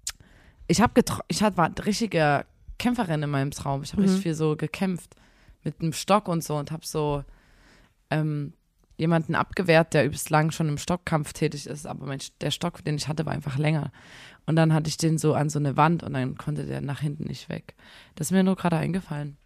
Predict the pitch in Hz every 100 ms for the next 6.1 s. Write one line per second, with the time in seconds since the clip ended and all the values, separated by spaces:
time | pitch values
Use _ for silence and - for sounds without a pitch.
0 | _ - - 151 135 - 233 233 233 226
1 | - 214 202 208 - _ 190 202 208 185
2 | 214 240 214 - 196 202 - 170 196 202
3 | 208 208 202 190 185 175 170 208 - 240
4 | 254 339 _ - - - 170 190 196 208
5 | 202 180 180 185 175 175 160 165 - 190